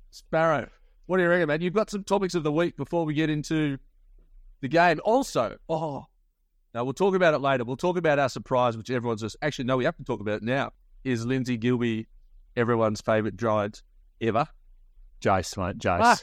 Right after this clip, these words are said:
Speaker 1: Jace. You like to cut that.
Speaker 2: <laughs>
Speaker 1: Is Jace Gilbey.
Speaker 2: I had to,
Speaker 1: Yeah,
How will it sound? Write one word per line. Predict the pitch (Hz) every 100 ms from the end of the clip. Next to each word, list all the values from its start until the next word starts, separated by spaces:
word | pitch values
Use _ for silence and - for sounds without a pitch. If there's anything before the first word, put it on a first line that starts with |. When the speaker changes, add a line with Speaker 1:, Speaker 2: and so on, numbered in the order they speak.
| - - -
Speaker 1:
Jace. | 131 147 - - _
You | -
like | 135
to | 131
cut | 117 135
that. | 123 - -
Speaker 2:
<laughs> |
Speaker 1:
Is | - 139
Jace | 131 175 180 -
Gilbey. | 147 170 160 147 156 - _ _ _ -
Speaker 2:
I | 113 107
had | 156
to, |
Speaker 1:
Yeah, | 123